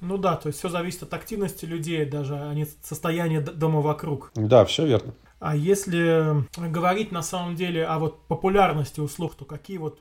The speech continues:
Speaker 1: наверное, самые популярные? Вот
Speaker 2: Как правило, всегда все начинается с каких-то насущных проблем дома, на самом деле. Чаще всего следующие шаги, второй, третий шаг, э,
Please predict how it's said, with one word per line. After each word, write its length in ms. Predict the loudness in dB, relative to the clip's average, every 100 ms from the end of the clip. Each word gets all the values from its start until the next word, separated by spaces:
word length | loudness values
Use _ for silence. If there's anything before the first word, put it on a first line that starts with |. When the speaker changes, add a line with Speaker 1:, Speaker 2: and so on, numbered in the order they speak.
| _
Speaker 1:
наверное, 400 | -12 -10 -10 -10
самые 320 | -8 -6 -6 -10
популярные? 560 | -10 -8 -6 -6 -8
Вот 120 | -10 -12 0
Speaker 2:
Как 200 | 0 4
правило, 680 | 6 8 8 6 6 4 -4 -14 -14
всегда 340 | -8 6 8
все 220 | 8 6 2
начинается 840 | 2 0 2 4 4 2 0 -2
с 540 | -2 2 4 6 6 2
каких-то 580 | -2 -2 -2 2 4 6
насущных 540 | 4 2 -2 -2 -4
проблем 400 | -2 0 2 4
дома, 240 | 4 2 0
на 140 | -6
самом 340 | -6 -6 -6
деле. 200 | -6 -8 -12 -18 -20 -16 -4
Чаще 500 | 4 6 6 4 -2
всего 400 | -4 -2 0 0
следующие 680 | 2 6 6 4 0 -4
шаги, 360 | -2 -2 0 0
второй, 480 | -2 2 4 4 2
третий 440 | 2 0 2 0
шаг, 380 | 0 4 4 4
э, 840 | -4 0 2 6 6 6 4 2